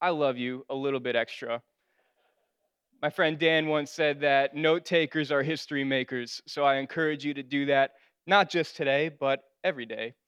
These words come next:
um, and every time that we have the opportunity to gather. I'm gonna pray before we jump in. Sound good? You with me? Awesome. Some of you are. I'm gonna pray that <laughs> the rest of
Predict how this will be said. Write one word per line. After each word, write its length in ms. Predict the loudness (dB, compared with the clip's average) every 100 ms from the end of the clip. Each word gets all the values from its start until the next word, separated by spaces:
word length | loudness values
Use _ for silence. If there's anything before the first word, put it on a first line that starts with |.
| _ _ -6
um, 580 | -2 0 0 -2 -6 -14 _ -12
and 120 | -6
every 240 | -4 -4 -4
time 240 | -4 -4
that 80 | -2
we 140 | -2
have 200 | 0 -2 -4 _ -6
the 120 | 0
opportunity 420 | 0 -2 -10 -6
to 40 | 0
gather. 200 | 0 4
I'm 120 | 4
gonna 120 | 4 2
pray 500 | 2 4 6 4 0 _ _ _ _ _ _ _ _
before 260 | -8 -2 0
we 120 | 0
jump 280 | -4 -4 -4
in. 120 | -6
Sound 300 | -2 -2 0
good? 260 | -2 -2 -8 _ _ _ _ -12
You 140 | -6
with 200 | -6 -4
me? 180 | -4 -6 -8 _ _ _ _ _ _ _ _ _ -6
Awesome. 420 | -2 -2 -4 -8 -10 _ -4
Some 200 | 2 4
of 120 | 4
you 160 | 4
are. 180 | 4 2 -8 -20 -18 -18 -20 _ _ _ _ 0
I'm 80 | 4
gonna 120 | 4
pray 320 | 6 8 10
that 220 | 8 8 4 -2
<laughs> 200 | -4 4
the 100 | 10
rest 340 | 10 10 6
of 200 | 2 2